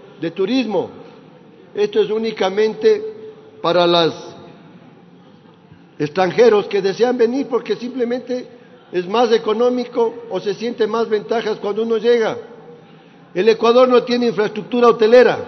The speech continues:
El Ecuador es uno de los países más caros que hay en la región para hospedarse. Recientemente estuve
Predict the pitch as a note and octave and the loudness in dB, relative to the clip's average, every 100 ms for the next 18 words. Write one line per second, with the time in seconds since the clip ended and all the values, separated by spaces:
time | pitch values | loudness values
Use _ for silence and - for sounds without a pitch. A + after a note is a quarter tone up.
0 | - - - - - D#3 F3+ G3 G3+ A3+ | -14 -18 -20 -20 -14 -6 -4 -2 0 2
1 | A3 A3+ A3 A3 A3 G#3+ A3+ G#3+ G3+ A3 | 2 2 0 0 0 0 0 -2 -2 -2
2 | A#3+ - - B3+ A#3 G#3 - A3+ A3+ G#3 | -2 -2 0 2 2 2 2 2 2 0
3 | F#3 F#3+ G#3+ B3+ E3+ - - - - - | -2 -4 0 0 -2 -12 -20 -20 -12 -4
4 | G3+ G#3+ - A3 B3 A#3+ F3 C3+ - - | 0 0 0 2 2 2 0 -6 -8 -20
5 | - - - C3 - - _ - - - | -20 -20 -20 -20 -20 -20 _ -20 -20 -20
6 | - - - D3+ G#3 G#3+ G#3 A3 A3 G#3 | -20 -20 -10 -4 -2 0 2 2 0 -2
7 | A3+ A3 G#3 G#3 G#3+ | -2 0 2 2 -4